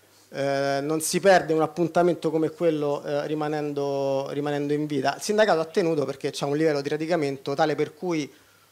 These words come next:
con tutte le sue, diciamo, a volte anche terrificanti inadeguatezze, tiene perché c'ha un livello di, di radicamento che è reale, risponde a bisogni che sono immediati,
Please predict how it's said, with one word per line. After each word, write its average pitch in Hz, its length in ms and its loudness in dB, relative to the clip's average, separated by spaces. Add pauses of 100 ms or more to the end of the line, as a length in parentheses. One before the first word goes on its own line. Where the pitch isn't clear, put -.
(300)
con 156 280 -4
tutte 175 580 4
le 156 160 4
sue, 160 580 2
diciamo, 147 840 -2
a 156 80 0
volte 180 360 2
anche 175 240 0
terrificanti 165 680 2
inadeguatezze, 160 920 0
tiene 151 480 0
perché 156 260 -4
c'ha - 120 -2
un 156 80 4
livello 160 220 4
di, 151 240 -2
di 139 80 -4
radicamento 156 640 0
che 151 80 2
è 170 80 4
reale, 160 300 4
risponde 151 380 -2
a 143 40 0
bisogni 151 460 -2
che 139 80 -4
sono 147 260 -2
immediati, 151 520 0